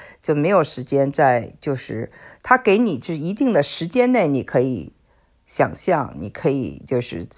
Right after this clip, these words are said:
做跟他有关的，就是这个，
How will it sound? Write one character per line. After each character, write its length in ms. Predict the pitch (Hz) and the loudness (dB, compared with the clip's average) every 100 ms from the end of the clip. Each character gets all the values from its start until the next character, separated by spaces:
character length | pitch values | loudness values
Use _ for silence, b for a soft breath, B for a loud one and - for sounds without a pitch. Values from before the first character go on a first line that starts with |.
| B B B _ | B B B _
做 300 | - 165 113 | 2 4 4
跟 180 | - 151 | 2 -2
他 140 | 151 | -2
有 160 | 147 - | -2 -4
关 500 | - 175 180 185 180 | 0 6 6 4 -2
的， 300 | 170 120 - - | -2 -4 -8 -6
就 120 | 131 | -6
是 140 | 127 | -6
这 180 | 120 156 | -4 -4
个， 260 | 143 104 | -2 -4